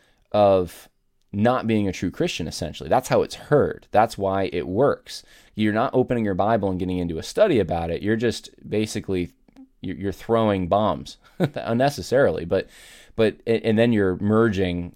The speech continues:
uh, law with grace and, and a corrupted social justice law at that. She says, "So shalom is the stuff of the kingdom. It's what the kingdom of God looks like in context.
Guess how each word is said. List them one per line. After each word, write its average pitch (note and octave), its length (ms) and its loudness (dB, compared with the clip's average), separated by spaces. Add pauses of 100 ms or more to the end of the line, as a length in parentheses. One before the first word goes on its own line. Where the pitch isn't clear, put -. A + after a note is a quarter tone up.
uh, E2+ 240 -8
law F#2 420 4
with E2+ 220 -4
grace - 440 0
and, F2 120 -8
and E2+ 300 -6
a - 80 -10
corrupted G2 580 -4
social F2+ 320 -6
justice F#2 400 -4
law D2+ 180 -4
at - 100 -10
that. F2 280 -6 (1000)
She C#3 140 0
says, C#3+ 220 4
"So C3 240 0
shalom D3+ 480 6
is G#2+ 160 -4
the - 100 -6
stuff - 360 -4
of G#2 160 -6
the C#3 80 -6
kingdom. F#3 580 -6 (360)
It's D#3 180 0
what G3+ 120 0
the F3 80 -4
kingdom D3+ 380 0
of A#2+ 100 0
God G2+ 240 2
looks F#2 320 -4
like E2+ 320 -6
in E2 360 -6 (120)
context. - 720 -2